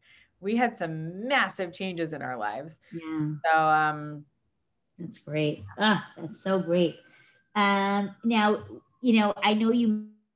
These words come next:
Speaker 2: mentioned some morning routines that you have and some nighttime routines that you have.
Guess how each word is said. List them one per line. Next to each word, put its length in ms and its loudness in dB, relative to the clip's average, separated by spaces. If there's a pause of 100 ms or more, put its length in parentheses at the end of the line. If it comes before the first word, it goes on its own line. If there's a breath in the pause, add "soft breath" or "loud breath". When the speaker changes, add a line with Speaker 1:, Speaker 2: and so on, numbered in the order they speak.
(120)
Speaker 2:
mentioned 720 2
some 220 0
morning 240 4
routines 420 0
that 120 0
you 120 2
have 400 2
and 120 -2
some 180 -4
nighttime 640 0
routines 420 -2
that 140 2
you 120 0
have. 380 -2